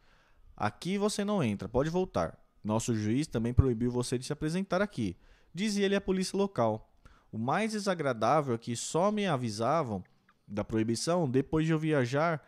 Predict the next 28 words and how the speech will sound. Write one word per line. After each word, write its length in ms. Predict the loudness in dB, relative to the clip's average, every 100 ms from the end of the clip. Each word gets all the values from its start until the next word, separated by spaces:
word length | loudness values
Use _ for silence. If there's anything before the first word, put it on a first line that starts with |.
| _ _ _ _ _ -10
de 160 | -8
quatrocentos 1120 | -4 0 0 0 -4 -2 -2 -2 -4 -4 -4 -4
e 100 | -8 _ _ _ _
a 120 | -2 -2
quinhentos 500 | -2 -4 -4 -6 -6
quilômetros 400 | -2 0 0 0
para 160 | 0
chegar 260 | 0 0 0
à 40 |
cidade 460 | -2 -2 2 2 0
onde 100 | -2
faria 220 | -2 0
o 40 | -2
show, 400 | 2 2 0 -6 _ _ _
reclama 400 | -2 0 0 -2
o 20 | -2
cantor, 480 | -2 0 0 0 -4 _ _
que, 240 | -2 -2 -2 _ _ _
diante 360 | -2 0 0 -4
de 80 | -2
toda 200 | 0 2
aquela 280 | 2 4 4
avalanche 460 | 4 4 2 0
de 60 | 0
denúncias 500 | 2 4 2 2 0
envolvendo 380 | 0 0 0 -2
seu 180 | -2
nome, 360 | 0 2 0